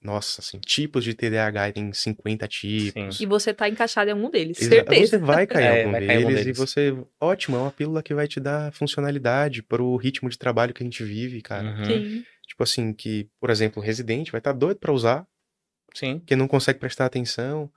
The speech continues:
Speaker 1: Cara, tem carga horária de residência que passa de cem horas.
Speaker 2: Sim.
Speaker 1: Tem privação de sono. Privação de sono é equivalente a, tem estudo mostrando que privação de sono é equivalente a etilismo.
Speaker 2: Sim.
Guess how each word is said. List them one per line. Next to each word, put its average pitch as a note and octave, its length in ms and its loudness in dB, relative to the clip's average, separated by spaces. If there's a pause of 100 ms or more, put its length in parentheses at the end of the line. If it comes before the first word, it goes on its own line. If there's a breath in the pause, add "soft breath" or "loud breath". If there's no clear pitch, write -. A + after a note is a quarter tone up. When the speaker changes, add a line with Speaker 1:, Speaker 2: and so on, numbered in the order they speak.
(340 soft breath)
Speaker 1:
Cara, C#3 160 -4
tem C3 120 -4
carga C3+ 240 4
horária B2 240 4
de A#2 100 -4
residência G#2+ 440 -4
que - 80 -14
passa - 260 -6
de - 80 -6
cem - 220 -4
horas. B2 320 -4 (160)
Speaker 2:
Sim. A2 300 -6 (460 soft breath)
Speaker 1:
Tem A#2+ 120 2
privação B2+ 460 2
de - 80 -8
sono. A#2+ 180 -6
Privação C#3 400 -2
de A#2+ 60 -8
sono A#2+ 180 -2
é A#2+ 40 -4
equivalente A#2 680 -2
a, A#2 380 2 (160)
tem A2 120 -2
estudo A#2 360 0
mostrando A2+ 500 0
que - 100 -16
privação A2 400 0
de G#2+ 100 -8
sono A#2 180 -2
é C3 60 0
equivalente A2 640 -2
a B2 480 2 (380)
etilismo. A#2+ 640 -4
Speaker 2:
Sim. B2+ 380 -8